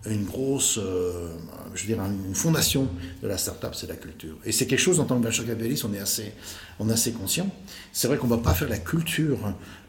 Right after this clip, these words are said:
de la compagnie à leur place, parce qu'on est board member, donc on va pas, on n'est pas non plus, euh, dans les tranchées tous les jours.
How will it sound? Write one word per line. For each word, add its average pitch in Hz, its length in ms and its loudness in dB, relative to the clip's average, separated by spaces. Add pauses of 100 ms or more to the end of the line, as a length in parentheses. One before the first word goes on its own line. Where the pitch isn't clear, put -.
(220)
de 113 60 6
la 104 100 6
compagnie 107 360 2
à 101 40 -2
leur 92 160 -8
place, - 280 -2
parce - 140 -4
qu'on 101 160 0
est 95 80 2
board 85 240 -2
member, 143 340 2
donc 95 160 -2
on 98 40 -4
va 90 60 -4
pas, - 160 -8
on 101 40 0
n'est 101 80 4
pas 107 120 -2
non 101 140 4
plus, 110 320 2 (460)
euh, 101 60 0
dans 104 120 -2
les 101 120 0
tranchées 101 320 -2
tous 101 140 -6
les 98 160 -6
jours. 156 380 -2